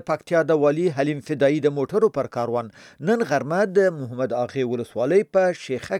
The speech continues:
کلي کې برید وشو. منګل ازادي راډیو ته وویل د طالبانو دا برید د دفاعي ځواکونو له کلک غبرګون سره مخامخ شو. د ده په وینا والي او ساتونکو ته زیان نه دی اوښتی. دا خبرونه له ازادي راډیو اورئ.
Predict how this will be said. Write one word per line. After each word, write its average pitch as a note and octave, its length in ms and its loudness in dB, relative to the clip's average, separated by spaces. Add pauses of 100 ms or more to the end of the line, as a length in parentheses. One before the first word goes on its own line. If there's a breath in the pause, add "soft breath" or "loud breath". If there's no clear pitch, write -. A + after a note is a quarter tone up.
(120)
کلي A#2 160 -6
کې B2 180 -10
برید B2+ 220 -8
وشو. A2+ 260 -8 (460 loud breath)
منګل C#3+ 420 0
ازادي C#3+ 380 -2
راډیو C#3+ 300 -2
ته C#3+ 100 -2
وویل F3+ 260 2 (360 loud breath)
د D3+ 180 4
طالبانو D3 500 0
دا C#3 80 4 (140)
برید F#3+ 260 -2
د G3+ 220 2
دفاعي D#3+ 400 0
ځواکونو F#3+ 480 0
له C3 80 0 (160)
کلک F#3 400 -2
غبرګون A#2 500 -6
سره A#2+ 240 -6
مخامخ A#2 400 -8
شو. A2+ 140 -8 (400 soft breath)
د D3 100 2
ده - 140 -2
په A#2+ 100 -4
وینا C3 240 0 (220)
والي C#3+ 200 2 (100)
او - 20 0 (100)
ساتونکو C#3 640 -8
ته G3+ 200 0 (540 soft breath)
زیان C3+ 320 -4
نه D3 100 -2
دی G#2+ 140 -6
اوښتی. - 400 -14 (1080 soft breath)
دا A#2+ 140 -2
خبرونه C#3 480 -4
له E3 240 0
ازادي D#3+ 340 -2
راډیو G#2 240 -10
اورئ. A2+ 220 -20